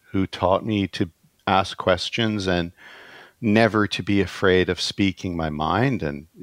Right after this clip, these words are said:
when, as a teenager, I'd get into trouble, which I did,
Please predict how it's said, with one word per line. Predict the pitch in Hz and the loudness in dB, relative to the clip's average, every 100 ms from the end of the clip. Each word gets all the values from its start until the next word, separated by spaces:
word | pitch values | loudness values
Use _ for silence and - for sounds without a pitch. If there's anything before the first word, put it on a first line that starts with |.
| - 90 | -20 -10
when, | 90 92 | -4 -2
as | 85 | -2
a | 80 | -4
teenager, | - 110 101 98 92 117 104 | -8 -4 0 0 -2 0 2
I'd | 80 76 | 2 0
get | 87 | -2
into | 87 87 - | -2 -8 -12
trouble, | - 80 92 110 - | -4 -2 0 -4 -4
which | - - | -14 -2
I | 143 | 0
did, | 120 85 90 | 2 2 2